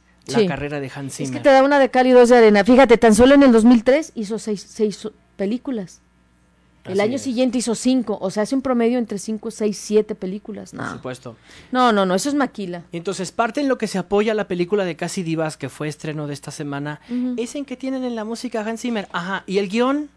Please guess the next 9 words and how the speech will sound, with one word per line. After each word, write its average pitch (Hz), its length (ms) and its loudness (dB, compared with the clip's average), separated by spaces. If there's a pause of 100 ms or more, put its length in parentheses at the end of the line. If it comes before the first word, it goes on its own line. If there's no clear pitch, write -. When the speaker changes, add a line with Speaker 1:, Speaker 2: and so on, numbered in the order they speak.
Speaker 2:
Sí, - 180 -14
claro, 185 400 0
Speaker 1:
Ajá, 190 320 -4
Speaker 2:
por 196 80 0
Speaker 1:
¿y 185 60 -2
las 185 120 0
Speaker 2:
las 208 80 -6
patas. 208 220 0
Speaker 1:
actuaciones? 247 640 -4